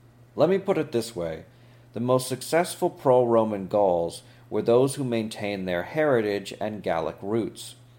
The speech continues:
While Augustus and future Romans may have wanted to wholly replace Celtic culture, practical concerns such as raising troops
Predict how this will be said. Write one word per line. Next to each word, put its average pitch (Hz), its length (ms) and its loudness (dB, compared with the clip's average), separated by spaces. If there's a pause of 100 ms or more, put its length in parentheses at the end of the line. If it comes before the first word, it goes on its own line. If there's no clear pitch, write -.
(440)
While 139 300 6
Augustus 180 580 0
and 160 160 -4
future 147 340 -4
Romans 98 640 0
may 107 180 -2
have 151 140 -2
wanted 120 400 0
to 110 100 -8
wholly 120 480 -2
replace 98 600 -4
Celtic - 440 -6
culture, 151 600 -2 (420)
practical 180 520 0
concerns 110 840 -4
such 117 320 -4
as 104 180 -8
raising 127 500 -2
troops 104 540 -6